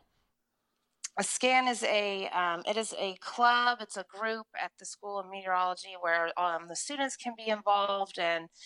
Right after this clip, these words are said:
they do different things. They have monthly meetings, they do, um, fun things like, you know, they had Reed Timmer host, and so they do fun things like that, and it's always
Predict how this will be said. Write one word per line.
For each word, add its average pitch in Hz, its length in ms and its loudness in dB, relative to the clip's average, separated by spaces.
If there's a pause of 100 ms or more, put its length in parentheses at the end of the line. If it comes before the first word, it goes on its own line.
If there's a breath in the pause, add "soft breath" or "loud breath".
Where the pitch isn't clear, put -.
(220 loud breath)
they 202 100 0
do 226 100 -2
different 220 280 -2
things. 202 240 -4
They 180 140 -2
have 175 140 -2
monthly 185 360 -2
meetings, 180 520 -4
they 175 220 -4
do, 170 400 -10 (560 loud breath)
um, 165 560 -2 (680)
fun 202 280 4
things 190 240 -2
like, 170 180 2 (100)
you 190 100 -10
know, 175 80 -2
they 165 120 -2
had 170 200 0 (260)
Reed 175 200 -6
Timmer 170 320 -2
host, 160 560 -2
and 170 100 -14
so 185 100 -2
they 180 140 4
do 202 140 -6
fun 185 260 2
things 175 300 -2
like 156 220 0
that, 165 280 6
and 156 80 -8
it's 156 180 -8
always 165 360 -4